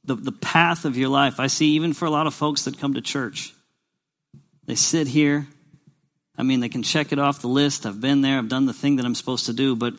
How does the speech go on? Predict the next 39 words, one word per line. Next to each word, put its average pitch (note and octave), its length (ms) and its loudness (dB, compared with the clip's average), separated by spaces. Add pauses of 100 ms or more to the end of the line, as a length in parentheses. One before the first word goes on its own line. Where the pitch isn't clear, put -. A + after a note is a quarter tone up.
(320)
is A#2+ 120 -4
your B2+ 100 0
life D3 260 2
characterized C3+ 640 0
by A#2+ 100 0
the A2+ 100 -2
way C3 380 2
of A2 160 -10
God, A#2+ 480 0 (160)
as G#2+ 160 -8
we're A#2+ 60 -6
gonna A#2+ 180 -2
see C3 240 0
in A#2 140 -4
verse A2+ 240 -4
two? A2 380 -6 (580)
Is B2+ 80 -2
it C3+ 60 0
characterized C#3+ 580 0
by C3 100 2
a B2 80 2
life C3+ 280 2
of A#2+ 120 -8
repentance, B2 580 -4
of G#2 140 -8
Christ C#3+ 420 -2
being C3+ 180 0
the A2+ 60 -4
head C3 140 -2
of A#2+ 100 -2
your A#2+ 120 -4
life, B2+ 320 0
or A#2 40 -4
is G#2 120 -6
this B2+ 180 -2
just C3 240 -2
something B2+ 360 -4
that A2 140 -2
you G#2+ 240 -4